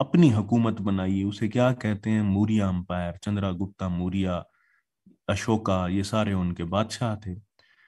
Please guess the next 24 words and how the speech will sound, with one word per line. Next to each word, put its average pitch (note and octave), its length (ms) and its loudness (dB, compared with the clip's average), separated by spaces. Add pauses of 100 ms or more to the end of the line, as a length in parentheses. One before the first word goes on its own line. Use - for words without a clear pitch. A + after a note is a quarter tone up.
(220)
यही C#3 220 8
वो D#3+ 140 6
दौर B2 360 4
था A2 200 0
जब G#2+ 220 -2
यहाँ G2+ 240 0
पे G2+ 140 -4
चाणक्य G#2+ 680 0
ने F#2+ 200 0
किताब F#2+ 420 -2
लिखी F2 320 -4
थी - 340 -8 (1120)
अर्थशास्त्र, E2 760 -4 (1000)
ठीक। F3 380 0 (360)
यही C#3+ 300 6
वो D3 120 6
दौर A#2 280 4
था G#2+ 240 -2
जब G2+ 220 0
यहाँ G2 320 -2
सिल्क B2 440 0
रूट G2 300 -2
ट्रांसमिशन - 580 -6
बनी, - 280 -16